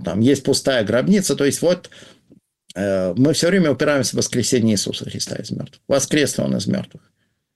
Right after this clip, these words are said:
Как нам объяснить упорное и настойчивое свидетельство учеников,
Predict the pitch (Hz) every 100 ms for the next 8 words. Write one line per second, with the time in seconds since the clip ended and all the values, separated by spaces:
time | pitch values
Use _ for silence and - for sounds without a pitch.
0 | _ _ _ 175 - 147 139 123 139 -
1 | - 196 185 - 143 - 185 190 131 131
2 | 120 123 - - 180 135 - 113 95 -
3 | 117 135 104 98 120 120 - - 113 180
4 | 180 -